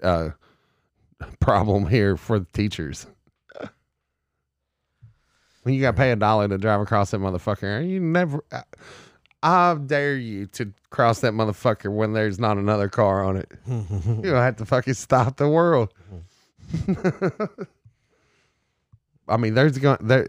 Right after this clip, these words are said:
Speaker 1: if there's no
Speaker 2: Facts.
Speaker 1: traffic coming over at least one side or the other.
Speaker 2: Right.
Speaker 1: Um, yeah, something catastrophic has happened. <laughs> Yeah, I would say. But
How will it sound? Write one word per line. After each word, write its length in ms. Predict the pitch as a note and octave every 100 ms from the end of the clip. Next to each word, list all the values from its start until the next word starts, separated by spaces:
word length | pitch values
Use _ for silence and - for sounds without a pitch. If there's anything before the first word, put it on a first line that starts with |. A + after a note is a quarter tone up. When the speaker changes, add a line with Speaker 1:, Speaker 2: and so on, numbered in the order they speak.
| -
Speaker 1:
if 260 | A#2 G#2 -
there's 240 | D3+ F3+
no 140 | F3+
Speaker 2:
Facts. 120 | D#3 -
Speaker 1:
traffic 380 | C#3 C#3 C#3 -
coming 280 | C3 C3
over 260 | A#2+ A#2+ A2+
at 100 | G#2+
least 320 | A2+ A2+ - A2+ G#2 F#2+
one 320 | A#2+ B2+ A2+
side 360 | - G2+ F#2+ F#2+
or 120 | F#2
the 160 | F2 E2+
other. 300 | D#2 D2+ D2+ - _ _ _ F2
Speaker 2:
Right. 240 | E2 E2 D#2 _ _ _ _ _ -
Speaker 1:
Um, 380 | F#2+ E2 D#2 D#2+ A2
yeah, 220 | - F#2 -
something 400 | - C#3+ B2 F2+
catastrophic 840 | - A2+ - - - G#2 - B1
has 180 | - F2+
happened. 380 | F#2 - - - _
<laughs> 80 | D3+ - _ _ _ _ _ _ - _ _ _ _ _ _ _ _ _ _ _ _ _ _ -
Yeah, 320 | F#2+ D2+ - - D2+
I 60 | E2+
would 160 | E2+
say. 400 | - F#2 D#2+ D#2+ - _ _ _ _ _ _ _ _ _ -
But 220 | G2